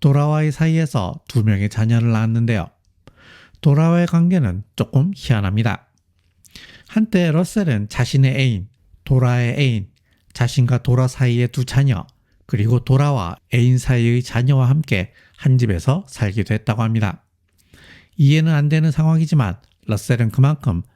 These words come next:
자유분방한 사람이었던 것 같습니다. 러셀의 세 번째 부인은 스펜스인데요. 스펜스는 당시에 옥스퍼드 대학교 학부생으로서 서른여덟 살 연하였습니다. 스펜스와의 사이에도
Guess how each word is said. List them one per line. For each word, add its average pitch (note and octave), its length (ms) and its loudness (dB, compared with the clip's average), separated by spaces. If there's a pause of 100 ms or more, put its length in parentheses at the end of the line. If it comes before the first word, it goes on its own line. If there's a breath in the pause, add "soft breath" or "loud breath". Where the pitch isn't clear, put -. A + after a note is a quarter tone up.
(120)
자유분방한 G#2+ 840 -2 (100)
사람이었던 G2 720 -4
것 G#2 140 -4
같습니다. A2 560 -2 (1160 loud breath)
러셀의 E3 420 2
세 E3+ 140 0
번째 F3 260 0
부인은 E3 520 0 (100)
스펜스인데요. A2 840 -2 (880 loud breath)
스펜스는 F3+ 640 0
당시에 D3+ 440 0
옥스퍼드 B2+ 560 -4
대학교 C3+ 460 0
학부생으로서 B2+ 960 -2 (300 soft breath)
서른여덟 A2 640 0
살 G#2 280 -4 (280)
연하였습니다. G2+ 920 -2 (840 loud breath)
스펜스와의 C#3+ 600 0
사이에도 C#3+ 680 -2